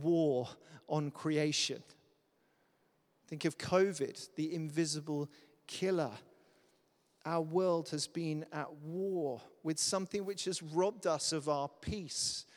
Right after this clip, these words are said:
robbed us of our freedom. We've not been able to hug the people that we love. We've not been able to go to the places that we've wanted to go to. For so many, there's been a huge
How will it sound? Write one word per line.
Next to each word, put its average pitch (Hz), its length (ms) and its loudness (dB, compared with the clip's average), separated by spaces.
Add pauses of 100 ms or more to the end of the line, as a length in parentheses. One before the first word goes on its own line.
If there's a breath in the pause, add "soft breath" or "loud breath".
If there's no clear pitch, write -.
(180 loud breath)
robbed 196 420 4
us 185 260 4
of 165 140 -2
our 165 300 2 (220 loud breath)
freedom. 196 720 0 (880 soft breath)
We've 160 140 -6
not 185 180 0
been 190 100 0
able 180 220 2
to 170 180 0
hug - 380 -2
the 185 80 0
people 170 340 -2
that 156 180 -2
we 160 100 -2
love. 170 460 2
We've 170 140 0
not 202 180 -2
been 190 120 0
able 180 180 0
to - 80 -6
go 196 160 2
to - 140 -4
the - 80 -6
places 214 640 -2 (300 loud breath)
that 175 120 4
we've 185 180 2
wanted 180 340 -4
to 175 100 -8
go 190 240 4
to. - 320 -2 (1500 soft breath)
For 170 100 -6
so 190 300 6
many, 185 480 0 (160)
there's 165 240 -2
been 175 160 0
a 165 60 2
huge 208 600 -6